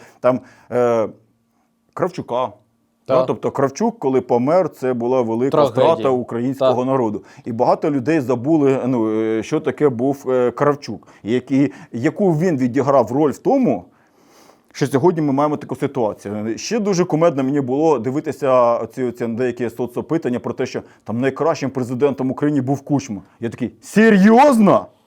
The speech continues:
Speaker 1: Ви серйозно?» Ну, тобто ви підзабули, ну, ви, може, хтось і не знає.
Speaker 2: Не застали.
Speaker 1: Не застали, але реально це абсурдні якісь, е, речі.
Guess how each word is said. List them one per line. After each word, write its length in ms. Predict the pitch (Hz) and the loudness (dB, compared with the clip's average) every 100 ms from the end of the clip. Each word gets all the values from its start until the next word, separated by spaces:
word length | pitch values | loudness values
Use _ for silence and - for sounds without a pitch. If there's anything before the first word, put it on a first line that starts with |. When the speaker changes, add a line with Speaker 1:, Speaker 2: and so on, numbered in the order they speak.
| _ _ _ - | _ _ _ -4
Speaker 1:
Ви 260 | 135 254 | 4 4
серйозно?» 880 | 254 226 180 123 156 233 262 262 185 - _ _ _ - | 4 4 2 4 4 4 4 0 -2 -4 _ _ _ -6
Ну, 180 | 185 180 | 0 2
тобто 300 | 143 139 - | 2 0 0
ви 160 | 123 175 | -2 -2
підзабули, 640 | 185 151 175 156 240 202 | -2 0 0 2 2 2
ну, 120 | 160 156 | 0 -2
ви, 120 | 143 | -2
може, 240 | 156 156 | -4 -4
хтось 240 | 151 160 139 | -4 -4 -2
і 60 | |
не 160 | 165 180 | -2 -2
знає. 400 | 165 226 190 151 | -2 -2 0 0
Speaker 2:
Не 80 | 160 | -2
застали. 540 | 156 - 135 120 120 | -2 -6 -6 -4 -4
Speaker 1:
Не 200 | 131 151 | -2 0
застали, 500 | 135 165 - 226 175 | 0 -2 0 2 2
але 160 | 135 151 | 2 4
реально 360 | 147 170 147 | 4 4 0
це 240 | - 135 135 | -4 -2 -2
абсурдні 720 | 131 135 - 214 147 123 120 | -2 -4 -4 -6 -4 -4 -4
якісь, 420 | 123 147 143 - | -4 -6 -8 -6
е, 200 | 143 135 | -6 -2
речі. 420 | 143 175 110 - | 0 2 0 -6